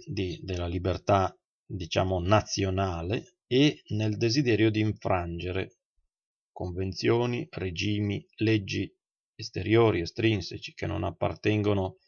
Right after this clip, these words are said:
alla natura di un popolo. Si apprezzano i sentimenti forti, le passioni turgide e impetuose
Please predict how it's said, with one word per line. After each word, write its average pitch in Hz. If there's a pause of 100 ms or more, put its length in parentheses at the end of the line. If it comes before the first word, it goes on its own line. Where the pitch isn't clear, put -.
(400)
alla 104
natura 110
di 98
un 95
popolo. 82 (1300)
Si -
apprezzano 160
i 170
sentimenti 120
forti, 104
le 87
passioni 104
turgide 113
e 120
impetuose 113